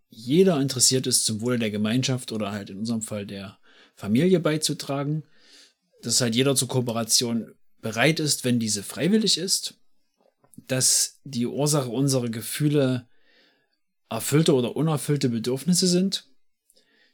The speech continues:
dass jeder für die Erfüllung seiner Bedürfnisse selbst verantwortlich ist und Kinder dabei natürlich oft unsere Hilfe benötigen und dass Empathie halt eine Verbindung schaffen kann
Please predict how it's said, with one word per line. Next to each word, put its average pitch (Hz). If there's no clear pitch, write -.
dass 131
jeder 147
für 143
die 135
Erfüllung 135
seiner 120
Bedürfnisse 113
selbst 107
verantwortlich 165
ist -
und 120
Kinder 135
dabei 117
natürlich 110
oft -
unsere 107
Hilfe 135
benötigen 156
und 147
dass 131
Empathie 127
halt 131
eine 110
Verbindung 175
schaffen 160
kann 147